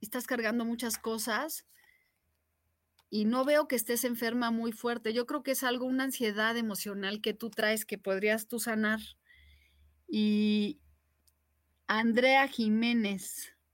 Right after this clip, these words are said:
también ya le leí, creo que no andan aquí presentes. Isa, te saqué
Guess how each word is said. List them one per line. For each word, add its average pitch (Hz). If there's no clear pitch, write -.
también 233
ya 294
le 262
leí, 226
creo 294
que 285
no 262
andan 262
aquí 190
presentes. 202
Isa, 240
te 240
saqué 254